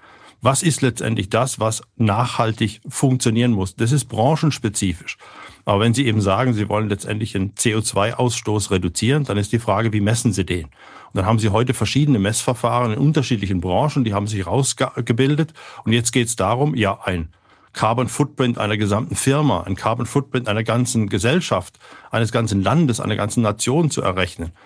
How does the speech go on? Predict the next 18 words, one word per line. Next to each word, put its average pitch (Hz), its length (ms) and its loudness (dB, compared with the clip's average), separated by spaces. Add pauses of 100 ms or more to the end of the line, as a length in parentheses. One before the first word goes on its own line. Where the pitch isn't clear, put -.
(180)
Und 110 100 0
die 107 60 4
Frage 113 260 2
ist, 113 140 -4
wie 123 120 4
macht 123 280 2
man 107 160 0
das? 85 320 -4
Und 92 100 -2
da 98 80 0
müssen 117 280 2
Sie 120 100 2
das 120 160 0
letztendlich 110 720 -2
auf 104 100 -4
gemeinsamen 110 720 2
Nenner 101 260 2
bringen 127 380 0